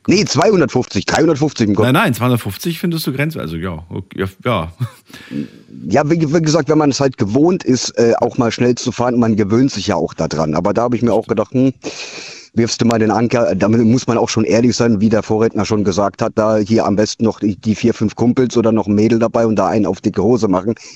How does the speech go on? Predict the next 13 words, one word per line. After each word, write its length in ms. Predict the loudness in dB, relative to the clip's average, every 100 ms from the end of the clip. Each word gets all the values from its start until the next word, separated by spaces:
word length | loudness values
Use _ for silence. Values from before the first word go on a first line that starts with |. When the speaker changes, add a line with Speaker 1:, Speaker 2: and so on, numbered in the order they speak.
| -6
Speaker 1:
ist 200 | -4 -2
halt 160 | -4
verkehrt. 480 | -6 -6 -2 -2 -2 _ _ -20 -20 -20 _ _ _ _ _ _ _ _
Speaker 2:
Ja, 120 | -8 -4
da, 60 |
ja, 280 | -4 -6 -10
klar, 240 | -10 -12
auf 140 | -12 -10
jeden 140 | -12
Fall, 300 | -10 -10 -12 -14
auf 180 | -14
jeden 140 | -12 -12
Fall. 280 | -12 -14